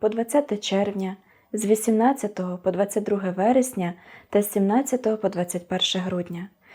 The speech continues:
Не вважайте такі періоди поганими. Вони необхідні кожній людині у певні роки її життя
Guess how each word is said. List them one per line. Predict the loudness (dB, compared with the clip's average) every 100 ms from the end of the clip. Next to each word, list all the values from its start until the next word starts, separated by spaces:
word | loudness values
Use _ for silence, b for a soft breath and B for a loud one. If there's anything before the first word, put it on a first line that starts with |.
| B B
Не | 6 6
вважайте | 6 4 4 4
такі | 2 0 -2
періоди | 0 2 4 2
поганими. | -2 -2 -2 0 -2 -4 -6 B B -4 2
Вони | 6 6
необхідні | 6 4 2 0 4 2
кожній | 2 6 6 6 4 2
людині | 2 2 2 2 0 -4
у | -4
певні | 2 4 4 2
роки | 2 2 0
її | 0 0
життя | -4 -6 0 0